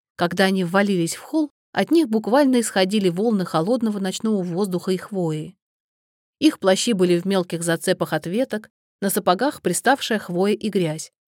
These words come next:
но глаза горели. «Задание выполнено, госпожа поместья!» возвестил Чарльз, скидывая плащ и бросая его на ожидавшего слугу с таким видом, будто это трофейный стяг.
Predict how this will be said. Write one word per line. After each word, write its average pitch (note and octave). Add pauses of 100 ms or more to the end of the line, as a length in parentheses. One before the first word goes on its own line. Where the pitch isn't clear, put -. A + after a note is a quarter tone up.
(160)
но A3+
глаза C4
горели. D#3+ (680)
«Задание C4+
выполнено, G#3
госпожа A3+
поместья!» E3+ (380)
возвестил G#3
Чарльз, C#4+ (280)
скидывая A3
плащ C4+ (220)
и C#4
бросая B3+
его A3+
на A#3
ожидавшего A3+
слугу A3
с -
таким F3
видом, B3+ (240)
будто A3
это A#3
трофейный F3
стяг. -